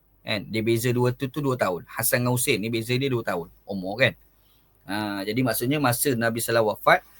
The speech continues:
umur Sayyidina Hasan ni baru dua tahun. Kan? Uh, umur Sayyidina Husin tu baru dua tahun. Kan? Sembilan, sepuluh, sebelas, dua tahun. Eh? Begitu. Ha, tu cerita je lah. Ha, tapi satu lagi, cucu Sayyidina Ali, Hasan, anak pada Sayyidina Hasan tu nama Hasan juga. Ha, itu tabi'in.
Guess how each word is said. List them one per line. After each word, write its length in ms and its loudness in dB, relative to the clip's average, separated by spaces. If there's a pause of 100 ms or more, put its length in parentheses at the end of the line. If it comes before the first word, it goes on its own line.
(280)
umur 800 4
Sayyidina 240 2
Hasan 300 4
ni 100 0
baru 300 6
dua 180 0
tahun. 220 -4 (340)
Kan? 240 -2
Uh, 240 -4
umur 220 2
Sayyidina 180 2
Husin 240 2
tu 80 -4
baru 220 2
dua 100 -2
tahun. 220 -6 (420)
Kan? 80 -6
Sembilan, 480 0
sepuluh, 320 -4
sebelas, 300 -8
dua 100 -4
tahun. 300 -10
Eh? 100 -2 (140)
Begitu. 240 -18 (560)
Ha, 180 -8
tu 160 -20
cerita 300 -6
je 100 -2
lah. 140 6 (640)
Ha, 480 -8
tapi 320 6
satu 320 2
lagi, 320 2 (560)
cucu 240 0
Sayyidina 320 4
Ali, 160 -6
Hasan, 400 2
anak 320 6
pada 80 4
Sayyidina 320 4
Hasan 160 4
tu 80 -6
nama 160 4
Hasan 240 2
juga. 160 4 (400)
Ha, 80 0
itu 160 2
tabi'in. 320 2